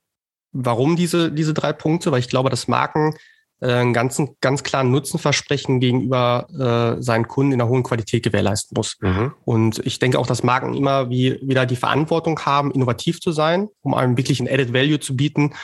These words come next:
Speaker 1: äh, und sich daher immer wieder auch innovieren, innovieren müssen. Das heißt,
Speaker 2: Mhm.
Speaker 1: äh, es sollte durch den, durch die, die Kombination aus starken Namen, starken Claim und einer starken Story,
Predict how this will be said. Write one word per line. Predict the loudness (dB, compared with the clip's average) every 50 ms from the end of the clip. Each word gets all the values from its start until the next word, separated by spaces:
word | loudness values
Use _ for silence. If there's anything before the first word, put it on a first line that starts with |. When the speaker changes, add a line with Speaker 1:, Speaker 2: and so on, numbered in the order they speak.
| -18 -20 -20 -20 _ _
Speaker 1:
äh, | -2 0
und | 2 2 2 2 0 0 0 0 0 0 -2
sich | -4 -2
daher | 0 2 2 2 2 0
immer | 0 -2 -2 0 2
wieder | 2 2 2
auch | 0 0 -2
innovieren, | 0 0 0 2 2 2 2 2 2 0 -2 _ _ _ _ _
innovieren | 0 0 0 2 2 2 2 2
müssen. | 2 0 -4 -6 -10 -8
Das | -8 -6 -2 0
heißt, | 0 0 0 -2 -2 -4
Speaker 2:
Mhm. | -4 -4 -4 -8 -20 _ _
Speaker 1:
äh, | -2 0 0 0
es | 0 0
sollte | 0 0 0 2
durch | 0 0 0
den, | 0 0 0 0 0 0
durch | -2 -2 -4 -2
die, | _ 0 0 2 2 2 0 0
die | 0
Kombination | 0 2 2 2 2 0 0 0 0 2 2
aus | 2 0 0 -2 -4
starken | -4 -2 0 -2 0 0 0
Namen, | 0 2 2 0 0 -2
starken | -2 -2 -2 -2 -2 -6
Claim | -4 -2 0 0 2 0 0
und | -2 0 0
einer | -2 -2
starken | 0 -2 -2 -2 -4
Story, | -6 -4 -2 0 0 2 0 0 -2 -6